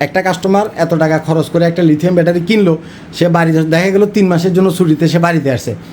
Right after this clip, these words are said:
আসার পরে গ্রামে এসে লিথিয়াম ব্যাটারি লাগায় টাকায় দিয়ে গেছে, বিদেশে গেছে, দুই মাস ভালো মতো চলছে, তিন মাসের সময় এসে এই প্রবলেমগুলো করতেছে। তখন মানে একটা কাস্টমারের জন্য একটা ভোগান্তি, আবার আমাদের জন্য একটা ভোগান্তি। আমি চাই না কাস্টমারও ভোগান্তিতে পড়ুক, আমরাও ভোগান্তিতে পড়ি।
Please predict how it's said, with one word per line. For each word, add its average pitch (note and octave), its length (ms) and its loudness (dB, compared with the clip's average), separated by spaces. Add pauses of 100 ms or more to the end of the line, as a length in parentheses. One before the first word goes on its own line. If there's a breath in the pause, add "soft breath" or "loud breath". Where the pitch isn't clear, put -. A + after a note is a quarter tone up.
(300 loud breath)
আসার F3+ 300 -4
পরে G#3+ 200 0
গ্রামে F3+ 280 0
এসে F3 140 2
লিথিয়াম F3+ 340 2
ব্যাটারি G3 260 2
লাগায় E3 300 2
টাকায় D#3+ 260 0
দিয়ে E3 220 4
গেছে, E3 200 2
বিদেশে F3 360 2
গেছে, A3+ 280 2 (420 loud breath)
দুই G3 140 4
মাস G3 160 2
ভালো G3 220 0
মতো G3 220 0
চলছে, A3+ 380 0 (240)
তিন G#3 140 4
মাসের G3+ 260 2
সময় F#3+ 300 0
এসে G3 140 0
এই E3+ 160 2
প্রবলেমগুলো D3+ 520 2
করতেছে। B2 380 -2
তখন D3+ 300 0 (580 loud breath)
মানে E3 180 2
একটা F#3 260 0
কাস্টমারের G#3+ 560 0
জন্য A#3 200 2
একটা A#3 200 0
ভোগান্তি, A#3 440 2 (140)
আবার E3 180 0
আমাদের D#3+ 340 2
জন্য D3 200 2
একটা C3+ 180 0
ভোগান্তি। A#2 400 -2
আমি D3+ 180 2
চাই G3 160 0
না G#3 100 0
কাস্টমারও G3+ 480 0
ভোগান্তিতে G#3 440 2
পড়ুক, A#3 240 0 (300 loud breath)
আমরাও E3 320 2
ভোগান্তিতে C3+ 500 0
পড়ি। G#2 160 -4